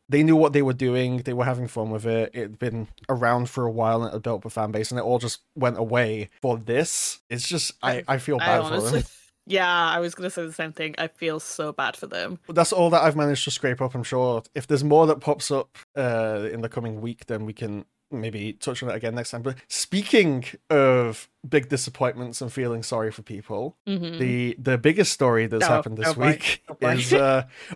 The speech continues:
Speaker 1: up in, up in the U K's very own Glasgow.
Speaker 2: It's Wonka!
Speaker 1: <laughs> It, it sure is. I,
Speaker 2: <laughs>
Speaker 1: I, so I, I know a bit about this, obviously, but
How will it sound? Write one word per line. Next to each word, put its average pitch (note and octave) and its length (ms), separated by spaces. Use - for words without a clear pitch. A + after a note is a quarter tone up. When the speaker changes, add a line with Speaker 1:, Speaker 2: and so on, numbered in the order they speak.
Speaker 1:
up F#3 160
in, G3 500
up F#3 160
in F3 220
the D3+ 100
U D#3 160
K's D#3+ 300
very D#3+ 200
own D3+ 180
Glasgow. C3+ 640
Speaker 2:
It's - 440
Wonka! B3 1160
Speaker 1:
<laughs> - 0
It, - 460
it C#3+ 100
sure E3+ 320
is. C3+ 400
I, A#3+ 200
Speaker 2:
<laughs> - 100
Speaker 1:
I, E3 160
so F3 180
I, F#3 260
I F3+ 140
know D#3+ 200
a B2+ 100
bit C3 200
about A#2 300
this, A2+ 440
obviously, A2+ 640
but A3 60